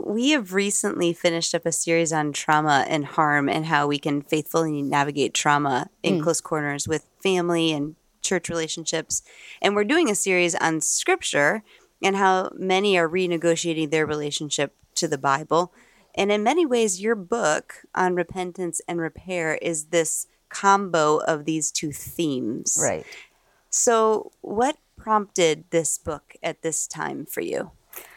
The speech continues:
Speaker 2: So in twenty seventeen,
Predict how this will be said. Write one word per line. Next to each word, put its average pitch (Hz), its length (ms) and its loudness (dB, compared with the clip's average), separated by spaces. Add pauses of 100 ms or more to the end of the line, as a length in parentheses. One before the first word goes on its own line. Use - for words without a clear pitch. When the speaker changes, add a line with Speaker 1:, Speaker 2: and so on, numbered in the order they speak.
(560)
Speaker 2:
So 269 680 8 (1600)
in 247 140 2
twenty 302 360 4
seventeen, 214 1120 0